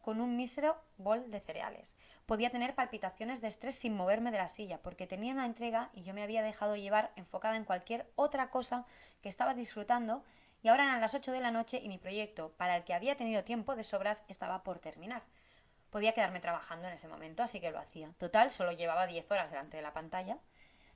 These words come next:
Mi pareja me sorprendía muchas veces al llegar de trabajar, mm, pasando incluso de las nueve de la noche.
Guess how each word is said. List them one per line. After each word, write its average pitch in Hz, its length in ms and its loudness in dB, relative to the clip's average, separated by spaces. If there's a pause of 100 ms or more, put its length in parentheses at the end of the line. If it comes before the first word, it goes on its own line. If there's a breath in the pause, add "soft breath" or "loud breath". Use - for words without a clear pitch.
Mi 233 140 0
pareja 254 260 6
me 294 80 0
sorprendía 247 420 -2
muchas 247 420 -2
veces 220 240 -4
al 208 120 -4
llegar 185 180 -2
de 196 100 -4
trabajar, 190 480 -2 (760)
mm, 196 280 -8
pasando 214 380 -6
incluso 233 300 -4
de 233 60 2
las 185 160 -2
nueve 190 180 -4
de 202 100 -2
la 175 100 -4
noche. 170 320 -14